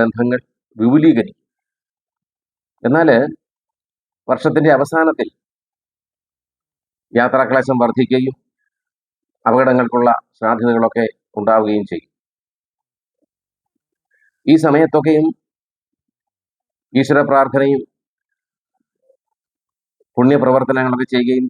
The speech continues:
ചെയ്യണം. ഏത് മതവിഭാഗത്തിൽപ്പെട്ട ആളുകളായാലും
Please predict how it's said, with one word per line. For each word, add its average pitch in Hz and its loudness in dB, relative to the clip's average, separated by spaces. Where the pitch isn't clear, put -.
ചെയ്യണം. 101 -2
ഏത് 165 4
മതവിഭാഗത്തിൽപ്പെട്ട 151 0
ആളുകളായാലും 113 2